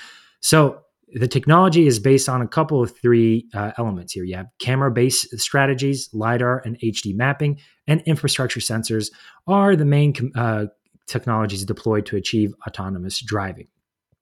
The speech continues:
ARX Research is fo-, forecasting one trillion dollars in earnings by twenty thirty for autonomous vehicles. And now,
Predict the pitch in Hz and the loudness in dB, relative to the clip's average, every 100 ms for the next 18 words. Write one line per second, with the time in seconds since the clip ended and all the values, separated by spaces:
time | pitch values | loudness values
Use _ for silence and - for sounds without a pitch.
0 | _ _ - - - - - _ _ - | _ _ -20 -20 -20 -20 -20 _ _ 2
1 | 151 - - 175 - 98 87 - 120 113 | 4 4 4 4 4 -2 -6 -4 0 0
2 | - 120 117 113 - 135 139 101 90 - | 0 2 0 -2 0 2 2 -2 -6 -8
3 | 85 90 117 139 - 139 135 127 110 113 | -8 -2 0 0 0 0 0 0 0 -2
4 | 110 117 113 101 92 92 90 - 113 120 | -2 -4 -2 -2 -4 -10 -10 -6 -2 -2
5 | - 135 117 85 - 143 131 87 85 _ | 0 2 2 -2 0 2 4 2 -6 _
6 | _ 104 104 - 107 107 107 110 - - | _ -10 -10 -8 -6 -4 -4 -6 -8 -14
7 | _ 95 95 92 - - - - _ _ | _ -8 -6 -6 -10 -18 -14 -14 _ _
8 | _ _ _ _ _ _ _ _ _ _ | _ _ _ _ _ _ _ _ _ _
9 | _ 147 175 156 156 208 226 220 | _ 0 2 2 0 2 0 -2